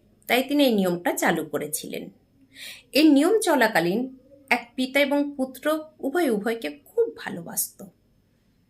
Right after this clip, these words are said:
যত দিন যাচ্ছে পিতার বয়স হচ্ছে, পিতা অক্ষম হয়ে যাচ্ছে। তখন পুত্র ঠিক করলো তার পিতাকে তো পাহাড়ে রেখে আসতে হবে,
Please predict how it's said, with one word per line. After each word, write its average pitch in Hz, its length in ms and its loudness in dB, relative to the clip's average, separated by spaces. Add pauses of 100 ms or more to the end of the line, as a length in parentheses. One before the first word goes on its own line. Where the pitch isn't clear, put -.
(220)
যত 226 180 4
দিন 269 340 2
যাচ্ছে 285 320 2
পিতার 262 280 0
বয়স 269 360 2
হচ্ছে, 285 320 0 (160)
পিতা - 260 0
অক্ষম 190 400 0
হয়ে 285 220 2
যাচ্ছে। 277 580 -4 (1080)
তখন 311 380 2
পুত্র 262 600 0 (240)
ঠিক - 260 -4
করলো 277 280 0
তার 269 220 0
পিতাকে 214 360 -2
তো 240 120 -4
পাহাড়ে 220 400 -2
রেখে 240 280 -2
আসতে 262 300 -4
হবে, 294 360 -4